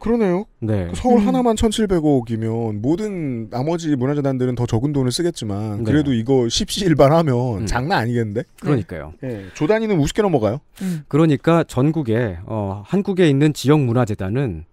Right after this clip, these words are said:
Speaker 2: 한국이 진심으로 뼈를 갈아넣고 있는 거대한 사회적 투자라고 볼 수 있습니다.
Speaker 1: 그러네요.
Speaker 2: 네.
Speaker 3: 문화국가에 살고 있어요.
Speaker 2: 네.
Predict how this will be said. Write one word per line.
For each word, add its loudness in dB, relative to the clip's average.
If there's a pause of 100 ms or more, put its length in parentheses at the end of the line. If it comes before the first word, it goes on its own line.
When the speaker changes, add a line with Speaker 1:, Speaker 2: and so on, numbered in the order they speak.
(560)
Speaker 2:
한국이 -2
진심으로 2
뼈를 4
갈아넣고 0
있는 2
거대한 2
사회적 0
투자라고 -2
볼 -4
수 -12
있습니다. -14 (200)
Speaker 1:
그러네요. -4 (200)
Speaker 2:
네. -8 (100)
Speaker 3:
문화국가에 -2
살고 -8
있어요. -8
Speaker 2:
네. -6